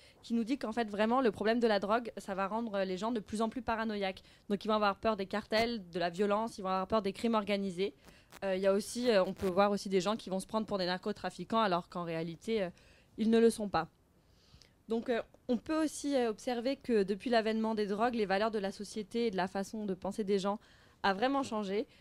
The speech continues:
Donc il y en a beaucoup qui préfèrent, euh, opter pour la voie facile pour gagner leur vie au lieu de travailler.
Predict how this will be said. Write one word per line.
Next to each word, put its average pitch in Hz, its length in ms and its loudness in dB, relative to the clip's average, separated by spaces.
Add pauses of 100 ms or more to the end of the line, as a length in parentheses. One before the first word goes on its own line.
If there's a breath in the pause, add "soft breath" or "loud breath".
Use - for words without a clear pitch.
(140 soft breath)
Donc 214 140 -4
il 226 40 -2
y - 20 2
en 220 60 -4
a 202 80 0
beaucoup 233 260 -2
qui 233 140 -8
préfèrent, 233 480 0
euh, 208 160 8
opter 226 280 4
pour 226 140 2
la 202 100 6
voie 220 160 2
facile 233 440 0
pour 196 200 0
gagner 208 260 2
leur 208 180 2
vie 220 260 0
au 196 60 4
lieu 196 120 4
de 190 60 -6
travailler. 190 520 0